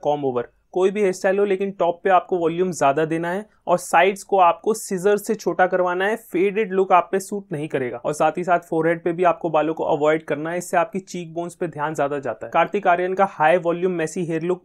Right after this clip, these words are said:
बहुत ही अच्छा लगेगा डायमंड फेस शेप पे। साथ ही साथ कर्टन्स हेयर स्टाइल भी सूट करता है डायमंड फेस शेप पे, ये भी आजकल ट्रेंड में चल रहा है। और अगर आपको सिंपल सीधे बाल रखने हैं तो ऋतिक रोशन का हाई वॉल्यूम हेयर स्टाइल,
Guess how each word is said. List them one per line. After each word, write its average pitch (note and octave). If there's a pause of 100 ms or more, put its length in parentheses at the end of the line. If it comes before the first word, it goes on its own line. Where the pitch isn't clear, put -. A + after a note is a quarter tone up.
बहुत D#3
ही G3
अच्छा E3+
लगेगा D#3
डायमंड D#3
फेस C#3
शेप B2+
पे। -
साथ D3+
ही F3+
साथ F3
कर्टन्स F#3
हेयर E3+
स्टाइल E3+
भी F3
सूट E3+
करता D#3+
है E3+
डायमंड E3
फेस E3
शेप E3
पे, G3+
ये F#3+
भी F3+
आजकल E3+
ट्रेंड D#3+
में D#3+
चल C3+
रहा B2
है। A#2
और E3
अगर F3
आपको F#3
सिंपल G3
सीधे F#3
बाल F3
रखने F3
हैं F3+
तो G3
ऋतिक E3+
रोशन E3
का F3
हाई D#3
वॉल्यूम F#3+
हेयर F3+
स्टाइल, G3+